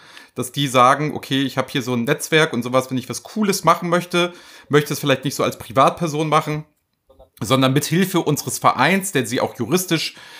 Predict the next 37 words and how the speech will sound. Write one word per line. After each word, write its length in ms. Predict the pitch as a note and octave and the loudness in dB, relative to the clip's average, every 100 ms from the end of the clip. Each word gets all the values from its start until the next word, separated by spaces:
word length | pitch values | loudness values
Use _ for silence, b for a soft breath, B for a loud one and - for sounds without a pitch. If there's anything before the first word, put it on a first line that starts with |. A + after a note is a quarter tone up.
| B | B
vertritt 500 | - D#3 - D#3 D3+ | -2 -2 2 0 0
oder 320 | D#3 A#2+ A#2 A#2 | -2 2 2 2
wo 140 | B2 | 0
halt 120 | B2+ | 0
bisschen 240 | B2+ - B2 | -2 -4 2
Geld 260 | C#3 F3 | 2 2
gebraucht 440 | D3+ - C#3+ C#3 - | -2 0 0 0 -2
wird, 140 | C#3 | -2
sowas 220 | C3 A#2 | 0 -2
mal 80 | A#2+ | -2
möglich 320 | A#2+ F3 D3+ | -2 -2 -2
zu 100 | - | -4
machen 260 | C3+ C3+ B2+ | 0 0 0
oder 220 | A2+ G#2 | 2 2
I 60 | B2 | 2
T 300 | - E3 D#3+ | -2 -2 2
oder 240 | D#3 B2+ D3 | 2 2 2
Infrastruktur 760 | E3 D#3+ - C3+ - D#3 D3 | 0 -2 -4 -10 -10 -2 0
oder 180 | C3+ A#2+ | 2 2
was 140 | D#3 C3 | 2 0
auch 160 | A#2 - | -8 -2
immer, 380 | D#3 E3+ G3+ G3+ B B B | 2 4 2 -2 B B B
dass 180 | C3 - | -6 0
wir 120 | C#3 | 2
dabei 340 | C#3 B2 C3 | 4 4 4
halt 180 | A#2+ B2 | 2 0
helfen 260 | A2+ G#2+ G#2+ | 2 2 -2
können. 220 | - F2+ | -2 -2
Es 120 | F#2 | -2
geht 160 | - C3 | -2 -2
hier 160 | - B2 | 0 2
definitiv 720 | C3 C#3+ C#3 - C3+ B2 - | 0 0 -4 -2 -2 -2 0
jetzt 280 | A2+ - A2+ | -2 0 0
wirklich 360 | B2 C#3 - | 2 0 0
nicht 240 | A2+ G#2+ - | -2 -2 -6
um 140 | A#2+ | -8
Quatsch. 460 | - F2+ - - | -2 -4 -2 -4